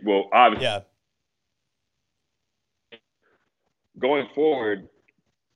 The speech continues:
Speaker 1: Chandler's gonna be a guy that's gonna be down to fight whoever, 'cause he knows he just needs,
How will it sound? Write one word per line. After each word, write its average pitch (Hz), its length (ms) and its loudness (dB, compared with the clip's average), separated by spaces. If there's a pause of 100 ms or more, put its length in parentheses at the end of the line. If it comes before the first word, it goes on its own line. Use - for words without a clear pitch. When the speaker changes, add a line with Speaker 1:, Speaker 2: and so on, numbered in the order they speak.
(140)
Speaker 1:
Chandler's 165 340 0
gonna 151 460 -8
be 139 100 -6
a 131 60 -4
guy 120 280 -4
that's 110 180 -10
gonna 113 260 -8
be 107 340 -4
down 107 220 4
to 107 60 -4
fight 101 220 2
whoever, 90 380 0
'cause 104 180 -4
he 127 120 4
knows 120 420 4
he 127 160 2
just 123 220 -6
needs, 107 340 -4